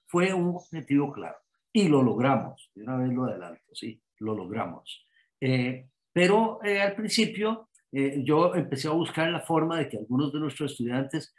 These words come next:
fueran de intercambio a otras escuelas bien buenas, pero para, eh, contar un poquito la anécdota <laughs> a la que se refirió Luis Alberto, de que le salvé la vida a Oscar Niemeyer,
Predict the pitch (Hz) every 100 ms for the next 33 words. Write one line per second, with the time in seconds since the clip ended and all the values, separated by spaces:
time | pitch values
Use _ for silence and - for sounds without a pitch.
0 | _ - 131 143 143 151 - 107 - 147
1 | 156 165 131 123 123 131 - - 120 135
2 | 123 120 113 123 165 - - _ - 131
3 | 127 127 - 127 113 113 110 - 120 110
4 | 107 107 107 - 107 - 143 143 135 143
5 | 151 147 139 131 143 139 123 - _ _
6 | - 123 107 - 131 131 123 127 117 113
7 | 131 143 - - - _ 127 127 127 120
8 | 113 151 147 - 139 127 - - - -
9 | 113 110 110 110 120 135 139 131 131 135
10 | 135 131 113 107 107 117 - 131 127 113
11 | 110 110 110 -